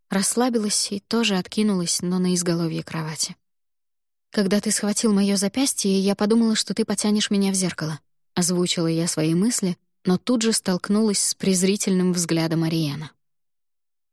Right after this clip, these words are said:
Он склонил голову к плечу с таким выражением, будто просил высшие силы даровать ему терпение. На миг он закрыл глаза, вздохнул и облизнул нижнюю губу. С коммуникацией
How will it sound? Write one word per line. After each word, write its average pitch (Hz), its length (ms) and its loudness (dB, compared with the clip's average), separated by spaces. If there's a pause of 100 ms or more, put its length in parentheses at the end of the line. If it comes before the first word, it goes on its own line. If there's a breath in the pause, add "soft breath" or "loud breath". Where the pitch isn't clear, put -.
(140)
Он 226 80 4
склонил 247 420 4
голову 226 380 4
к - 100 -14
плечу 220 440 0
с - 80 0
таким 226 320 0
выражением, 226 680 4
будто 220 280 -2
просил 226 420 0
высшие 220 480 2
силы 247 440 2
даровать 196 500 0
ему 196 160 2
терпение. 156 640 -6 (840)
На 190 120 0
миг 233 240 0
он 185 120 4
закрыл 175 400 2
глаза, 160 640 -2 (160)
вздохнул 165 800 -2 (360)
и 175 120 0
облизнул 165 540 2
нижнюю 160 420 0
губу. - 320 -6 (880)
С - 80 -6
коммуникацией 262 920 -2